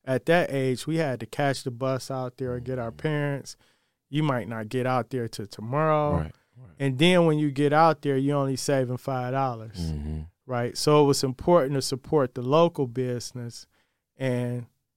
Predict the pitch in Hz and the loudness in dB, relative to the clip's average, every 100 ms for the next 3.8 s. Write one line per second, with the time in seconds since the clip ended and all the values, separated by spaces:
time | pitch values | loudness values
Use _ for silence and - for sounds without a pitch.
0 | _ 131 156 - 139 135 135 139 139 165 | _ -2 -2 -2 -8 -8 -8 -10 -10 -8
1 | 139 117 110 107 95 117 131 123 92 190 | -8 -10 -12 -14 -18 -10 0 2 6 8
2 | 175 165 101 170 151 156 143 - 180 185 | 6 0 -2 0 0 -4 -10 -4 2 2
3 | - 98 87 - 104 101 90 - | 2 -2 -4 0 6 6 6 2